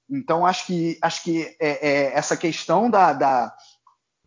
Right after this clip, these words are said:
da, da, do, do torcedor na Alemanha, ele fazer parte do clube e ele ter essa sensação de pertencimento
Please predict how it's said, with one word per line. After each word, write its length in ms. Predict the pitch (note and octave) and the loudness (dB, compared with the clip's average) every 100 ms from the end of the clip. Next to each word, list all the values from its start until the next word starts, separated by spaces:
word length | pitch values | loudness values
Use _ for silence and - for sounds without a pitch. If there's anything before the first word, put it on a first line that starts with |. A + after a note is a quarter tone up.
| - | -4
da, 240 | D3+ C#3+ | 0 0
da, 560 | D3+ C#3 B2+ A#2+ A2 A2 | 2 4 4 4 0 -6
do, 360 | - C3+ C3 C3 | -14 -8 -8 -8
do 160 | C#3+ C#3 | -10 -10
torcedor 520 | - C#3+ - B2+ C#3+ | -8 -8 -6 -2 0
na 100 | D#3 | 2
Alemanha, 640 | D3 C#3+ C3+ C3 B2+ A#2+ A#2+ | 2 0 -2 -2 -2 -4 -4
ele 140 | C3+ | -4
fazer 360 | D#3+ D3+ E3 E3 | 0 0 -2 2
parte 340 | E3 D3 D#3+ | 2 2 -6
do 100 | C#3+ | -12
clube 420 | - C3 B2 B2+ C#3+ | -12 -12 -10 -12 -6
e 100 | C#3+ | -4
ele 160 | C#3+ | -4
ter 140 | - F3 | -4 -2
essa 260 | F#3+ G3 | 0 -2
sensação 480 | E3 D#3+ D#3 D3+ D#3 | -8 -10 -14 -16 -16
de 100 | D3 | -12
pertencimento 840 | C#3+ B2+ C#3+ - B2+ C3+ G#3 G#3 | -12 -12 -14 -14 -12 -8 -8 -8